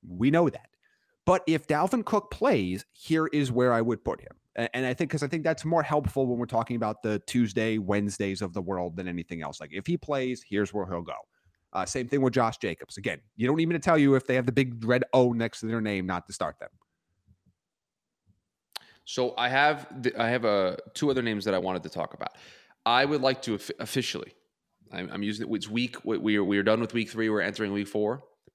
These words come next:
Speaker 2: I would like to officially apologize for my stance on DeAndre Swift. I was very, very, very, very, very wrong on this one.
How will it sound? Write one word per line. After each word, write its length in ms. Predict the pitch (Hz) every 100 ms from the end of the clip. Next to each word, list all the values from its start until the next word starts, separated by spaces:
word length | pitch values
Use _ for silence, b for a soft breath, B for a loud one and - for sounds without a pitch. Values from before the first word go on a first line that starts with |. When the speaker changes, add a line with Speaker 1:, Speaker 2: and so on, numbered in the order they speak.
| _ -
Speaker 2:
I 60 | 113
would 120 | 127
like 180 | 123 -
to 100 | -
officially 880 | - - - 151 - 98 82 - - _ _ _ _
apologize 760 | - 110 95 82 - - - - _ _ _ -
for 100 | 104
my 160 | 101
stance 440 | 101 - 92 85 82
on 120 | 80
DeAndre 380 | 82 80 - -
Swift. 300 | - - -
I 160 | 104 117
was 200 | 117 92
very, 320 | 107 107 107
very, 400 | 101 95 90 87 B B B
very, 400 | 85 107 123 127
very, 380 | 117 113 110 101 B B B
very 400 | 95 92 127 127
wrong 340 | 107 107 101 85
on 200 | 85 87
this 180 | 82 -
one. 140 | -